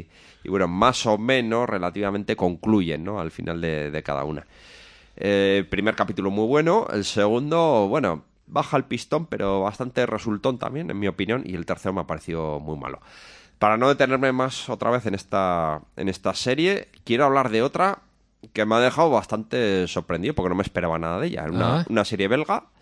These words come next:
Speaker 1: ¡Atención!
Speaker 2: Los ladrones del bosque.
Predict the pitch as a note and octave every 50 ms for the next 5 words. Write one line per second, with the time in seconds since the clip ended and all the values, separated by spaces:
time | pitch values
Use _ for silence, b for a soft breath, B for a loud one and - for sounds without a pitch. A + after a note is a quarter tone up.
0 | _ _ - C#3+ F3 G#3 - A#3+ G#3+ F3+ F3 G3+ F#3 E3 D3+ D3 C3 B2 A#2 A2+
1 | A2+ A2 G#2 G2+ - G#2 G2+ F#2 F#2 G2 F#2 F#2+ G2 G2+ G#2+ G#2 F#2+ F#2+ F#2 F2
2 | A2+ C#3 - - - A2+ - -